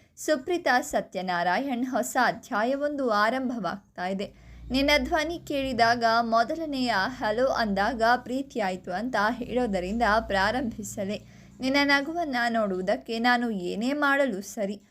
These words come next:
ನಾನು ದೇವರಲ್ಲಿ ಸಂತೋಷಕ್ಕಾಗಿ ಪ್ರಾರ್ಥಿಸಿದಾಗ ಚಂದನ್ ನನಗೆ ಆಶೀರ್ವಾದವಾಗಿ ಬಂದರು. ನನ್ನ ಜೀವನದಲ್ಲಿ ನಿಜವಾದ ಪ್ರೀತಿಯ ಅರ್ಥವನ್ನ ತೋರಿಸಿ ನನ್ನ ಜೀವನವನ್ನು ಅತಿ ಸುಂದರವಾದ ಯಾತ್ರೆಯನ್ನಾಗಿ ಮಾಡಿದ್ದಕ್ಕಾಗಿ ಧನ್ಯವಾದಗಳು" ಅಂತ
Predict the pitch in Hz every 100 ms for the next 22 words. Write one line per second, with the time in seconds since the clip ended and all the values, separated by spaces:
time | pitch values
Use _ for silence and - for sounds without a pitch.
0 | _ _ 247 277 294 240 262 269 330 285
1 | 277 269 - 190 226 262 320 - 294 254
2 | 254 254 233 254 262 254 - 175 180 226
3 | 202 220 - _ _ - 277 269 302 302
4 | 233 190 208 226 220 - 185 - 220 190
5 | 180 220 294 262 190 208 233 202 180 190
6 | - 214 208 214 208 247 262 330 320 294
7 | 285 262 233 277 254 233 233 233 247 247
8 | 220 202 202 285 247 226 214 202 180 247
9 | 254 214 - - _ _ 247 269 302 285
10 | 285 302 330 320 269 254 247 240 - 208
11 | 226 220 - 226 269 294 254 247 220 226
12 | 208 180 220 302 311 285 247 240 226 208
13 | 202 233 214 208 - 196 226 220 202 214
14 | 185 240 262 226 190 185 185 190 247